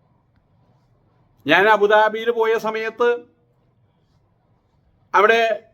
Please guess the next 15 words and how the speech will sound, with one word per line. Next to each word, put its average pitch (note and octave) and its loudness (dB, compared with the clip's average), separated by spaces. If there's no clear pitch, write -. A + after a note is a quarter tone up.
നമുക്ക് G#3+ -2
എല്ലാവർക്കും A3 -2
പ്രിയങ്കരനായിട്ടുള്ള A3 0
യൂസഫ് G#3 -4
അലി A3+ -4
സാഹിബിൻ്റെ G#3+ 0
വീട്ടിലും G#3 -4
പോയി. D3 -6
അപ്പോൾ - -4
അവിടെ G#3+ 0
കാറ് G3+ 0
കണ്ടു. C#3+ -6
എനിക്കതാകുമ്പോൾ G#3 0
തൊട്ട് G#3+ -2
നോക്കണമെന്നുണ്ടായിരുന്നു. G#3 -4